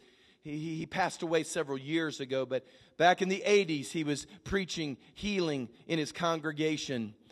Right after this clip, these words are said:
And he, and he said and told the story that when he began preaching healing and, and the miraculous, he said it was almost as if the exact opposite <laughs> began to take place.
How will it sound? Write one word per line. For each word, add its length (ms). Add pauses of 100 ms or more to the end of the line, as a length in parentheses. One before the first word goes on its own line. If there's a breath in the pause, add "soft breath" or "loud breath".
(260 loud breath)
And 160
he, 100
and 100
he 60
said 380 (160)
and 100
told 220
the 80
story 280
that 100
when 80
he 60
began 340
preaching 460
healing 500
and, 120 (200 loud breath)
and 120
the 40
miraculous, 680
he 100
said 220
it 60
was 140
almost 440
as 160
if 160
the 100
exact 380
opposite 500
<laughs> 0
began 340
to 60
take 280
place. 400